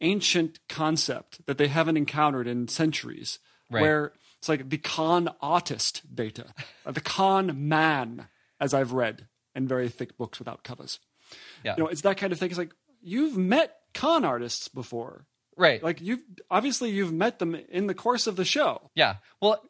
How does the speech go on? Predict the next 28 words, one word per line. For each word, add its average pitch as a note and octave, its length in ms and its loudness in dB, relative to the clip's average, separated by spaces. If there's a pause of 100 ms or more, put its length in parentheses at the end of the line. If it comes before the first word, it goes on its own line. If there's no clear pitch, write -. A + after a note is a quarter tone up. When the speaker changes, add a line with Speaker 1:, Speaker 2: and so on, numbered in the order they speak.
Speaker 2:
and F3+ 160 4
I'm, G3 300 -2 (100)
I F#3+ 80 4
would A3+ 360 -6 (340)
wager E3 600 0
that C#3+ 440 0
Shatner, D3+ 840 0
Kirk, E3 380 2
even D3+ 380 -6 (260)
called F#3+ 360 0
some C3 160 -2
people G2+ 600 -6 (440)
con C3+ 220 0
artists, G2+ 640 -6 (180)
which F3 160 2
Speaker 1:
Right. D3 60 -6
Speaker 2:
means F#3 240 0
that, D3 240 2
you D#3 80 2
know, A2+ 320 2
that C#3 140 4
was C#3 140 0
used E3 300 2
at A3+ 160 2
least A#3+ 340 -2
seventy G2+ 300 2
years F#2 240 -6
ago, - 280 -14